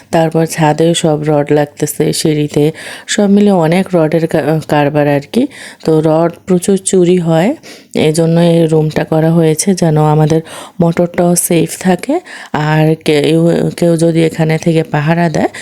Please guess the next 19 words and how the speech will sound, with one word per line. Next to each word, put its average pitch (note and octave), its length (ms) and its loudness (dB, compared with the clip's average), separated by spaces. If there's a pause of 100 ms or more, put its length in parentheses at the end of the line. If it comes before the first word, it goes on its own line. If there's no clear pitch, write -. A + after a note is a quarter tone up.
(260)
তাহলে E3 320 2
হচ্ছে F3 480 0
চোরের E3 440 2
উৎপাতও D#3+ 500 -2
কম D3+ 260 0
হবে। D#3 340 0 (340)
সেজন্যই F#3+ 600 2
আর F3+ 140 2
কি F3+ 120 -2
সব F3 200 -2 (120)
কিছু E3+ 300 0
বিবেচনা D#3 580 0
করে D#3+ 340 0 (360)
এই E3 140 2
রুমটা D#3 340 0
করা D#3 280 0
হয়েছে। D#3 540 0
এখানে D3+ 340 0
অনেক, D3 320 2